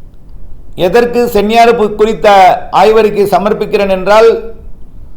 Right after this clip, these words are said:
மழை பொய்த்துவிட்டு போய்விடுமோ, ஏரி குளங்களை நிரப்பாமல் போய்விடுமோ என்கின்ற கவலை இன்னும் தீர்ந்த பாடில்லை.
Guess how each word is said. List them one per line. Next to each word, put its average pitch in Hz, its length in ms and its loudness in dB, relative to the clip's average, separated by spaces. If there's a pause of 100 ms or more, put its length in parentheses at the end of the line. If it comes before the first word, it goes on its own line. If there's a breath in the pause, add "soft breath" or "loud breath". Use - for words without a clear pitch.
(440)
மழை 180 320 2
பொய்த்துவிட்டு 233 680 -2
போய்விடுமோ, 226 960 2 (640)
ஏரி 233 360 2
குளங்களை 226 480 2
நிரப்பாமல் 240 680 2
போய்விடுமோ 240 880 0 (960)
என்கின்ற 214 580 -2
கவலை 214 500 2
இன்னும் 214 340 -4
தீர்ந்த 226 380 0
பாடில்லை. 180 500 0